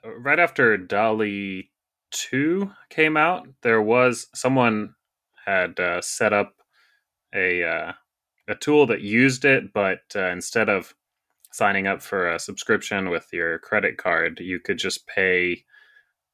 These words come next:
with Lightning, um, per usage.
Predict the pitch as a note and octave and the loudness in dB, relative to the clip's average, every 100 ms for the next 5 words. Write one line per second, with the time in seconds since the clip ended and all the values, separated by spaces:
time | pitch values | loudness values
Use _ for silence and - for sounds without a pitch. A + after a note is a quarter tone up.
0 | _ F#2+ - F#2+ G2+ E2 F2 E2+ E2+ - | _ -6 -6 -2 -2 -2 -4 -4 -6 -16
1 | _ - F2+ E2+ E2 - - G2+ F#2+ F2 | _ -12 -10 -10 -12 -8 0 2 2 -2
2 | E2 F#2+ - - B1+ - | -4 -6 -6 -10 -14 -16